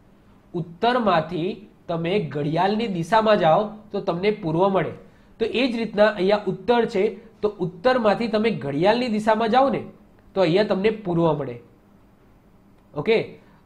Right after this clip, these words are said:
પછી પૂર્વની સામે exact શું હશે? તો એ તો પશ્ચિમ જ હોવાનું ને.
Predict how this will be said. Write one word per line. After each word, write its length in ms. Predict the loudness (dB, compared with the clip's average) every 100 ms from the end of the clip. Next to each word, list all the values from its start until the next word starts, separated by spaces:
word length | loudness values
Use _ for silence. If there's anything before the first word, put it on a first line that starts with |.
| _ _ _ _ _
પછી 240 | 4 4 2
પૂર્વની 560 | -4 0 4 4 4
સામે 280 | 4 4 4
exact 400 | 0 0 0 0
શું 180 | 0 -2
હશે? 180 | 0 -2
તો 160 | -2
એ 140 | -2 -2
તો 120 | -4
પશ્ચિમ 500 | -4 -4 -4 -4 0
જ 80 | 2
હોવાનું 300 | 2 2 0
ને. 120 | -6